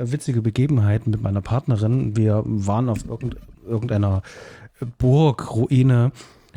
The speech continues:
und ich wollte diese Burgruine fotografieren. Und, ähm, sie war noch ein bisschen im Bildrand, im Bildausschnitt war sie noch dran.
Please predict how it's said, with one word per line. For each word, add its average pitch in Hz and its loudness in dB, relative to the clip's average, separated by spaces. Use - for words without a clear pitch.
und 117 0
ich 110 -2
wollte 143 4
diese 131 2
Burgruine 117 2
fotografieren. 117 0
Und, 120 0
ähm, 120 0
sie 117 -2
war 117 2
noch 143 2
ein 131 2
bisschen - 0
im 127 2
Bildrand, 123 0
im 107 0
Bildausschnitt 117 2
war 110 2
sie 107 0
noch 104 2
dran. 123 0